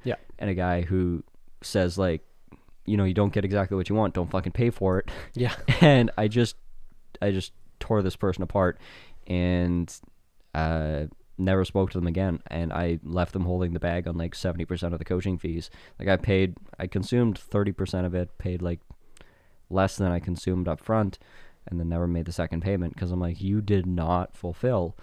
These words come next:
Speaker 1: My
Speaker 2: which
Speaker 1: contract. <laughs> Like
Speaker 2: also, red flag, um, if they ask for a hundred percent of the money up front before you've even sampled the product,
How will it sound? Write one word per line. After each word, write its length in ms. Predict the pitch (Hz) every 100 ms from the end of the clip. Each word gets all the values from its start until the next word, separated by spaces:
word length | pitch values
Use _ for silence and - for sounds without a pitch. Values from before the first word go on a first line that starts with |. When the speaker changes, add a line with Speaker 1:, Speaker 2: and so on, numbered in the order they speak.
| - - - - - - -
Speaker 1:
My 80 | 117
Speaker 2:
which 80 |
Speaker 1:
contract. 500 | 107 147 - 95 - -
<laughs> 40 | -
Like 160 | 135 90
Speaker 2:
also, 600 | 110 131 - 95 92 90 - - - - - -
red 260 | 104 104
flag, 580 | - 123 127 95 90 - - - - - -
um, 300 | 90 85 85 -
if 400 | 98 95 - - - - - - -
they 300 | 101 95 110
ask 360 | 131 123 120 -
for 220 | 120 107
a 20 | 92
hundred 360 | 95 104 110
percent 320 | 110 - 107 101
of 60 |
the 60 | 90
money 240 | 90 95
up 160 | 85 -
front 380 | - 85 120 - - - - -
before 300 | 101 90 98
you've 140 | 104 95
even 220 | 95 85
sampled 440 | 78 - 98 104 85
the 60 |
product, 520 | - 82 110 156 -